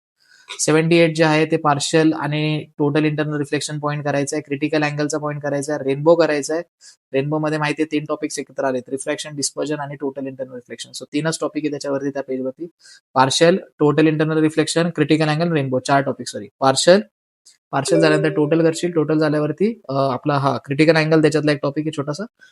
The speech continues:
आणि मग रेनबो वरती जाशील. ओके, so अशा प्रकारे पेज वाईज मी सगळं कॉन्सेप्ट कम्प्लीट केलेले आहेत.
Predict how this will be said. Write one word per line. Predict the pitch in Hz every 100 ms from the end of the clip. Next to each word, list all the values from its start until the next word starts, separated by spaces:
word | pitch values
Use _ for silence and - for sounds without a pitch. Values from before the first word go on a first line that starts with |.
| _ -
आणि | 143
मग | 151 214 196
रेनबो | 151 143 131
वरती | 127 127
जाशील. | 117 - _ -
ओके, | 247 220 _ _ _ _ -
so | 151
अशा | 147 170
प्रकारे | 160 160 165
पेज | 160 151
वाईज | 156 160
मी | 165
सगळं | 156 147 156
कॉन्सेप्ट | 147 143 -
कम्प्लीट | 147 135 147 147
केलेले | 147 147
आहेत. | 156